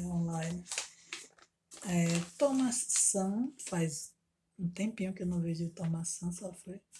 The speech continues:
O Cartoon Cat também faz tempo que eu não vejo. O André Miranda.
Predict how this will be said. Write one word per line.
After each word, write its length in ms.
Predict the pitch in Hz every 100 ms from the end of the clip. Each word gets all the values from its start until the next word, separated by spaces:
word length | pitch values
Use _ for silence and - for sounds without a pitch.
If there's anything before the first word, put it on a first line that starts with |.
| - _ _
O 120 | 196
Cartoon 600 | 175 214 214 - 247 233
Cat 500 | 233 - 190 220 220 226
também 340 | 180 170 175
faz 280 | 175 175 -
tempo 160 | 170 175
que 100 | 170
eu 40 |
não 160 | 170 160
vejo. 460 | 170 170 180 196
O 40 | 180
André 720 | 175 160 170 190 226 226 214
Miranda. 1000 | 208 185 175 175 175 196 202 208 233